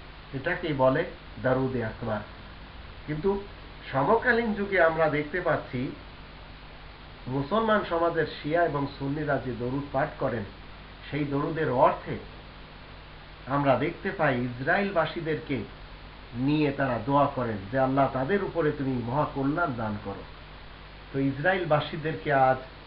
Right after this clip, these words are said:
মহা কল্যাণ দেওয়া হয়েছে, যত মিডিয়া, যত ট্রেড, বিজনেস, সব তাদেরই হাতে। মানুষের জন্য তারা অখাদ্য,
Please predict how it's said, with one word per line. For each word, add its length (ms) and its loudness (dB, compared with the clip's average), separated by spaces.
মহা 260 2
কল্যাণ 560 2
দেওয়া 300 8
হয়েছে, 380 0
যত 300 0
মিডিয়া, 720 2
যত 360 -2
ট্রেড, 340 4
বিজনেস, 520 2
সব 200 6
তাদেরই 340 0
হাতে। 260 -6
মানুষের 560 2
জন্য 280 4
তারা 240 2
অখাদ্য, 720 2